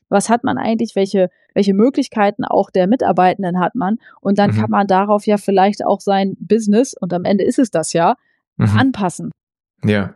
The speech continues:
Speaker 1: Und darüber wird mir auch zu wenig geredet. Und ich hoffe, dass das nicht nur mitgedacht wird, sondern auch mitgemacht wird in den
Speaker 2: Mhm.
Speaker 1: entsprechenden Ministerien.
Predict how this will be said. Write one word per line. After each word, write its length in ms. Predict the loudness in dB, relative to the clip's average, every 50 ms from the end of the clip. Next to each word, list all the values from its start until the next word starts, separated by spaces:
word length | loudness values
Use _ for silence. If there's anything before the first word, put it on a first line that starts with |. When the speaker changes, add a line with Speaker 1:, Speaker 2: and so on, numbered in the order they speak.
| _ _ _ _ _ _ _ _ -2
Speaker 1:
Und 220 | 0 0 0 2
darüber 340 | 0 0 2 2 0 0 0
wird 160 | -2 -4 -4
mir 160 | -6 -6 -4
auch 160 | -4 -6 -6
zu 240 | _ -10 -10 -6 -4
wenig 280 | -2 -2 -2 -4 -4 -2
geredet. 400 | -2 0 2 2 2 0 -2 -2
Und 120 | -2 -2
ich 180 | -4 -4 -2 0
hoffe, 500 | 0 0 0 2 2 2 2 2 0 -4 -8 _ _ _ _ _ -2
dass 220 | -2 -2 0 0
das 180 | -2 -2 0 0
nicht 180 | 0 0 2
nur 140 | 0 0 2
mitgedacht 720 | 0 0 -2 -2 -2 -2 0 2 2 2 0 -2 -6 -4 0
wird, 200 | 0 0 0 0
sondern 280 | -2 -2 -2 -2 -4
auch 220 | -2 -2 -2 0 2
mitgemacht 720 | 2 0 0 0 -2 0 0 0 0 -2 -4 -10 _ -16
wird 240 | -14 -12 -12 -14 -14 _ _
in 140 | -8 -6 -4
den 120 | -4 -4
Speaker 2:
Mhm. 60 | -2
Speaker 1:
entsprechenden 600 | -2 0 0 0 0 0 -2 -2 -2 -2 0 0
Ministerien. 840 | 0 0 0 0 -2 -2 -2 0 2 2 2 2 2 2 2 2 0